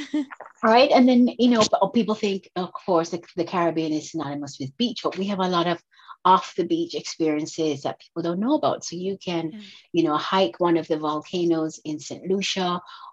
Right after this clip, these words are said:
Speaker 2: or
Speaker 1: Yes.
Speaker 2: in Saint Kitts or on Nevis. Um, you can go down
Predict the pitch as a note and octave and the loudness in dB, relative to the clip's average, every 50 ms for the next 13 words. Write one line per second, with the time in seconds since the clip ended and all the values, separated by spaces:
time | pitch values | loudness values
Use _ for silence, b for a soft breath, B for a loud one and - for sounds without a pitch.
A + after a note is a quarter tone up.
0 | B - F3+ E3+ E3 E3 E3 E3 D#3 D3 D3 - - D#3 D3 C#3 - - - G3 | B 0 2 4 4 4 2 0 -4 -6 -6 -6 -8 -8 -8 -8 -10 -10 -4 -2
1 | F#3+ F3+ - - - - - D3 C#3+ C#3+ C#3 C#3 C3+ C#3+ D#3 F3 F#3 F#3+ F#3+ F3+ | -2 -2 -2 -4 -8 -6 -6 -4 -4 -4 -4 -2 -2 -2 0 0 0 0 0 0
2 | F3+ F3 E3+ - - - b b b b b b _ _ _ _ - D3+ D3 C#3+ | 0 -2 -2 -6 -10 -14 b b b b b b _ _ _ _ -6 -4 -2 -2
3 | C#3+ C#3+ C#3 C3+ C3+ C#3 - F3 E3+ - F3 E3+ D#3 D#3+ D#3+ D#3 C#3+ - D#3+ D#3+ | 0 -2 -2 -4 -4 -2 -2 -2 -2 -2 -2 -2 -2 -2 -2 -2 0 2 2 2
4 | E3 E3 E3 D#3+ D3 D3 | 2 2 2 2 0 0